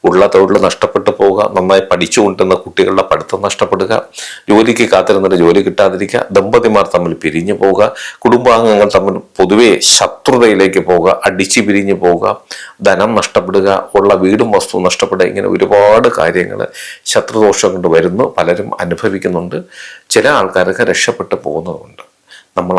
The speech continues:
ആരുമായിട്ടൊരു ശത്രുത ഉണ്ടാകാതിരിക്കുക. ഒന്ന്, ശത്രുദോഷം ചെയ്യാൻ ആഗ്രഹിക്കുന്നവരാണെങ്കിൽ അതൊരിക്കലും ചെയ്യരുതേ. കാരണം ഈ ദോഷം നമ്മൾ ഒരാൾക്ക് വേണ്ടി എന്തെങ്കിലും ചെയ്തു, അയാളെ നമ്മൾ തകർത്തു, അത് കണ്ട് നമ്മളെങ്ങനെ സന്തോഷിക്കും?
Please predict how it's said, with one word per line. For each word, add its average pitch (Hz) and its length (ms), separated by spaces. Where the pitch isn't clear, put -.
ആരുമായിട്ടൊരു 98 600
ശത്രുത - 380
ഉണ്ടാകാതിരിക്കുക. 87 800
ഒന്ന്, 85 240
ശത്രുദോഷം 123 640
ചെയ്യാൻ 104 240
ആഗ്രഹിക്കുന്നവരാണെങ്കിൽ 92 1080
അതൊരിക്കലും 95 560
ചെയ്യരുതേ. 92 500
കാരണം 92 360
ഈ - 20
ദോഷം 104 280
നമ്മൾ 110 260
ഒരാൾക്ക് 117 480
വേണ്ടി 104 320
എന്തെങ്കിലും 95 440
ചെയ്തു, 87 300
അയാളെ 113 280
നമ്മൾ 110 140
തകർത്തു, 92 380
അത് 101 180
കണ്ട് 101 240
നമ്മളെങ്ങനെ 98 680
സന്തോഷിക്കും? 92 580